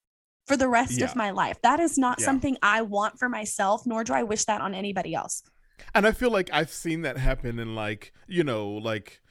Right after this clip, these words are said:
Speaker 2: um, I feel like this happened on House where somebody was having sex and then they died in the middle of it. Or, like, it happens on T V shows.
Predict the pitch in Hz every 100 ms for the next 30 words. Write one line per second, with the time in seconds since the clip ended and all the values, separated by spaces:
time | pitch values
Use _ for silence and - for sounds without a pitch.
0 | _ _ - 131 120 113 110 - 131 190
1 | 151 123 131 - 131 127 123 131 120 -
2 | 147 110 - 107 131 117 101 101 107 98
3 | 90 101 - 95 95 95 92 92 92 90
4 | 92 90 92 95 98 107 113 110 143 139
5 | 135 123 120 113 127 117 117 120 101 98